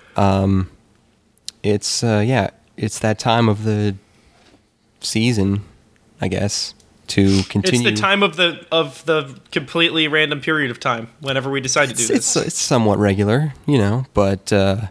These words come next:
Speaker 1: yeah, we're, we're continuing our venture into Index, and it's, and the universe it's crafted, um, with Let's Talk About Index Baby, Volume three.
Speaker 2: Yes.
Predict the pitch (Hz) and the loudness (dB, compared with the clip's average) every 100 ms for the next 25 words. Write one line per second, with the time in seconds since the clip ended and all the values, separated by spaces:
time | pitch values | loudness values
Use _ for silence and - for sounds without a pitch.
0 | - - - - - 104 95 98 - - | -12 -20 -20 -20 -4 0 0 0 -6 -16
1 | - 104 101 95 - 113 123 120 110 104 | -2 0 0 -2 -8 -2 2 4 4 2
2 | 95 107 113 104 101 101 - 101 98 101 | 2 0 2 2 2 2 0 0 0 -4
3 | - - _ _ - 131 139 98 98 - | -8 -16 _ _ -8 -2 0 0 -2 -4
4 | - - _ _ _ _ 107 104 - - | -4 -6 _ _ _ _ -2 -2 -4 -12
5 | - 117 113 123 123 104 107 120 - 120 | -6 -4 0 0 0 0 -4 -6 -4 -4
6 | 117 - 107 113 _ _ - - - - | -2 -4 -6 -6 _ _ -20 -20 -20 -20
7 | - - - - - 101 95 95 95 95 | -20 -20 -20 -20 -2 2 4 4 4 0
8 | - - _ - 117 110 110 - 107 104 | -2 -14 _ -2 0 2 0 2 0 2
9 | 107 101 110 104 101 - 107 101 92 92 | 0 2 2 2 0 2 0 2 -2 -6
10 | - _ 110 95 98 95 110 110 98 - | -12 _ -2 0 0 0 0 0 -2 -6
11 | - | -12